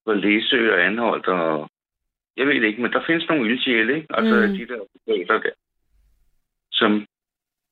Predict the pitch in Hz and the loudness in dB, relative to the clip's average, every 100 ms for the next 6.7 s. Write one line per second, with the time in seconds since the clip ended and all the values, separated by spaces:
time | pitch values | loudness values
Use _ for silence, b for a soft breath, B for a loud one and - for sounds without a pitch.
0 | _ _ _ _ _ _ _ 165 170 - | _ _ _ _ _ _ _ -4 -2 -2
1 | 151 117 117 107 92 - 113 104 135 127 | 0 2 2 0 -2 0 -2 0 -2 -2
2 | 104 98 92 87 87 _ 131 98 - 127 | -2 0 0 -2 -6 _ -4 -2 -2 0
3 | 110 95 - 113 104 98 - - - 98 | 0 0 -2 -2 -4 -6 -6 -6 -2 -2
4 | 104 - _ - 92 92 92 80 80 95 | -2 -10 _ -8 -6 -2 -2 -2 -2 -2
5 | 131 - _ _ _ _ _ _ B B | -4 -10 _ _ _ _ _ _ B B
6 | B B - 202 202 185 | B B 2 6 6 4